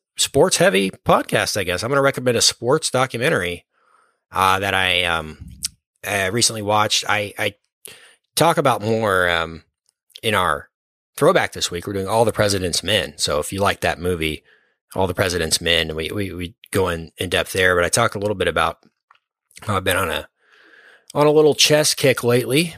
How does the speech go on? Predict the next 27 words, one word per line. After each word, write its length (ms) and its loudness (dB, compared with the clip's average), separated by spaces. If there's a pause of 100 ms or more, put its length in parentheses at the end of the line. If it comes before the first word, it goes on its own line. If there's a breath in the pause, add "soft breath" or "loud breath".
because 260 -2
I 80 0
grew 220 0
up 100 -6 (360)
playing, 420 2
and 120 0
I'll 280 -2
go 160 0
back 320 0
and 120 -8
watch 200 -2
documentaries 640 -2
or 60 -2
play 460 -2
a 60 -8
little 220 -6
bit 160 2
every 180 0
now 140 2
and 100 -2
then 160 0
when 100 -2
I 40 -2
get 140 -4
some 120 -6
free 200 -4
time. 340 -2